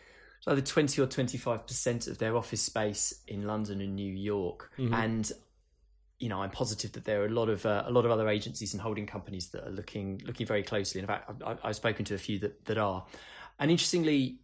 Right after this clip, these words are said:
Speaker 1: you know, a lot of them did s-, secure rent reductions, uh, last year.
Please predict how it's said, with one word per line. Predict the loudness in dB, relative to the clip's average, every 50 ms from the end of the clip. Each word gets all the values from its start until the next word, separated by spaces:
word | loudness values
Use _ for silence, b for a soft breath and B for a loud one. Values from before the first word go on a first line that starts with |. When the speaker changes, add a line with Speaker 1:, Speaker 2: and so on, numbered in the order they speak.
| _ 0
Speaker 1:
you | 2 4
know, | 4 4 4
a | 6
lot | 6 6 6
of | 6 4
them | 2 0 2
did | 4 2 2 2
s-, | 2 0 0 0 -4 -2
secure | -2 -2 -2 -2 0 2 6 6 8 6 6 4 0 -4 -12 _ _ _ _ 0
rent | 2 2 2 2
reductions, | -2 -2 -2 -4 -4 -4 -4 -2 -2 0 -2 0 -2 -4 -4 -6 -6 -4
uh, | -2 -2 0
last | 0 0 0 0 0 0 2
year. | 2 2 2 2 0 -4